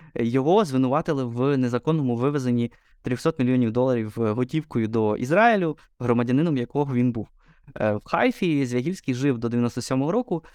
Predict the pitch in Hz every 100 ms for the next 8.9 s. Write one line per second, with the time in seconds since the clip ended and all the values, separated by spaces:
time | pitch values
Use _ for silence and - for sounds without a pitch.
0 | - - 131 285 - 139 120 113 113 -
1 | 127 113 113 - 247 - 170 147 - _
2 | - 151 151 254 208 160 170 139 180 160
3 | 131 135 143 127 113 117 120 120 110 107
4 | - 127 - 247 - 165 147 - _ _
5 | _ _ _ 131 127 143 196 - - 147
6 | 156 131 - 117 120 190 254 139 165 165
7 | 127 120 185 165 127 - 156 143 - 135
8 | - 135 123 117 113 113 - - -